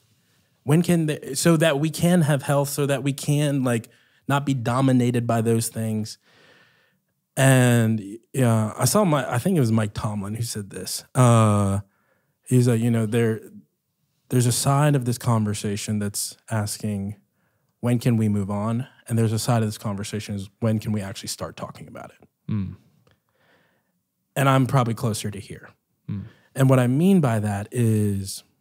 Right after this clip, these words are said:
Speaker 1: my controlling question is not, "When,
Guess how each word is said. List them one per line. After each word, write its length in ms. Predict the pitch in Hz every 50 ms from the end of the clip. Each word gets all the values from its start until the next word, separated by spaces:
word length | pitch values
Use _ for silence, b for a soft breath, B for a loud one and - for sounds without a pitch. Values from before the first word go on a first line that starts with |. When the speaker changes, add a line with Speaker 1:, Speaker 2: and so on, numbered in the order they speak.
| _ _ _ _ _ _ _ _ _ _ _ _ _ _ _ _ _ _ _ _ _ _ _ _ _ _ _ _ _ - _ _ _ _ -
Speaker 1:
my 240 | 127 131 135 147 -
controlling 680 | - 160 127 113 - - - 139 131 131 120 110 104
question 440 | - - 123 123 117 - - 117 104
is 180 | 101 104 98 95
not, 580 | 104 107 107 104 95 90 85 - - - - _ _ _ _ _ _ _ _ _ _ _ _ _ _ _ _ _ _ _ _ _ _ _ _ _ _ _ _ _ _ _ _ _ _ _ _ _ _ _ _ _ _ _ _ _ _ _ _ -
"When, 460 | 110 110 113 117 110 107 107 104 -